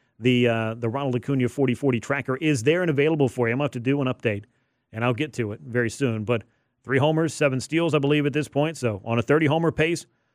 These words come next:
on a seventy-plus steal pace, seventy-two stolen bases is the Braves' modern franchise record set by Otis Nixon in nineteen ninety-one. Is Ronald Acuna Junior gonna steal seventy bases? We're all gonna find out together.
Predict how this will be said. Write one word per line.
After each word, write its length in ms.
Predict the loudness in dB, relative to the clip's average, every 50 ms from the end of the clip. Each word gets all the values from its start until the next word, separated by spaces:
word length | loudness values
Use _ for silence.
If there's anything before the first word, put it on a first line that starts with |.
| _ _ _
on 200 | -2 -2 0 0
a 260 | 0 0 0 0 -2
seventy-plus 920 | -2 -6 -6 -2 -2 -2 0 0 -2 -2 -2 -2 -4 -2 -2 -2 0 -2
steal 440 | -6 -14 -6 _ 0 0 0 0 -2
pace, 420 | -4 -6 -6 -6 -10 -14 -16 _ _ _ _ _ _ _ _ _ _ _ _ _ _
seventy-two 540 | -12 -4 -4 -4 -2 -2 -4 -2 -2 -2 0
stolen 340 | 2 2 4 4 4 4
bases 380 | 4 4 2 2 -2 -4 -2 -2
is 80 | -2 -2
the 80 | -2
Braves' 280 | 0 0 2 2 0 0
modern 300 | 0 -2 0 0 -2 -2
franchise 480 | -2 -2 -2 0 0 0 0 0 0
record 300 | 0 -2 0 0 -2 -2
set 180 | 0 -2 -4 -2
by 140 | 0 0 0
Otis 200 | 0 -2 -4 -6
Nixon 300 | -6 -6 -6 -6 -2 -2
in 140 | 0 0 0
nineteen 300 | -2 -4 -2 -4 -2 0
ninety-one. 600 | 0 0 0 0 0 0 0 0 0 -2 -4 -8 _ _ _
Is 120 | -16 -10 -6
Ronald 260 | -4 -4 -2 -2 -2
Acuna 320 | -4 0 -2 0 0 0
Junior 300 | -2 0 -2 -2 -4 -2
gonna 180 | -4 -6 -6 -6
steal 220 | -8 -12 -14 -14
seventy 380 | -10 -4 -4 -4 -2 -2 -4 -4
bases? 460 | -2 -2 -4 -2 -2 -4 -4 -6 -12 _ _ _ _ _ _ _ _ _ _ _ _ _
We're 140 | -8 -2 0
all 100 | 2 2
gonna 140 | 2 0
find 240 | 0 0 -2 0 2
out 140 | 0 0 0
together. 400 | 2 2 2 2 2 0 -2 -4